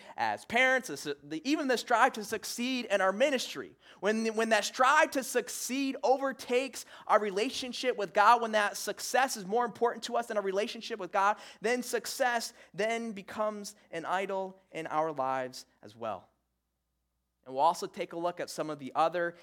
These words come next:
hidden idols in our lives and how we can identify who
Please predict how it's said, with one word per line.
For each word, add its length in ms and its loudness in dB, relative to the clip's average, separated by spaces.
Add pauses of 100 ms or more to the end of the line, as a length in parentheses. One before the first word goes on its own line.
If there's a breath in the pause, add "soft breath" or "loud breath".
(120)
hidden 300 0
idols 440 0
in 120 -4
our 160 2
lives 380 -2
and 100 -14
how 460 -2 (100)
we 160 -8
can 340 -10
identify 840 -4 (280 loud breath)
who 560 -8